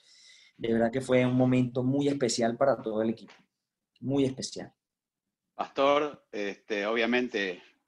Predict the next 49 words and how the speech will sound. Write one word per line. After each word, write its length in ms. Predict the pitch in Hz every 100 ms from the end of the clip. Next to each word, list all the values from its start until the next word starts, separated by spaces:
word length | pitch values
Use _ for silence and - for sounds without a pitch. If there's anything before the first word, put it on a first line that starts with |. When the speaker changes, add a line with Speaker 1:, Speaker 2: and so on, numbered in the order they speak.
| -
Speaker 2:
no 160 | 107 107
vamos 280 | 104 101 113
a 80 |
contar 320 | 98 104 117 117
cuándo 160 | 117
nos 100 | 110
conocimos 440 | 113 104 135 131 113
porque 220 | 95 95
también 420 | 104 107 98 92
fue 280 | - 101 98
hace 220 | 95 107
tanto. 480 | 98 117 120 143 147 - - _ 135
Lo 100 | 135
que 80 |
sí 120 | 147 196
me 120 | 180
puedo 180 | 170 160
jactar 500 | 147 117 156 156 151
para 140 | 120
hacerme 280 | 107 120 120
un 80 | 104
poco 540 | 120 113 101 85 - _ _ _ _ _ _ _
el, 260 | 92 92 92
el, 500 | 95 90 90 82 80 -
el 120 | 90
importante 800 | 95 95 104 120 123 131 147 151 - - _ -
es 160 | 110
que 100 | 120
debo 200 | 131 147
ser 160 | 143 147
la 100 | 131
persona 340 | 117 147 135
que 80 | 123
más 160 | 131 131
te 80 | 135
ha 20 |
entrevistado 640 | 120 117 113 131 127 127
en 100 | 110
tu 120 | 107 101
carrera 360 | 104 117 113
deportiva 520 | 107 98 110 139 151 170
porque 500 | 381 98 - 95 98
no 140 | -
solamente 600 | - 117 113 131 123 131
fue 280 | 117 127 127
en 60 | 120
G 160 | 120
P 160 | 131 127
dos, 460 | 151 185 185 -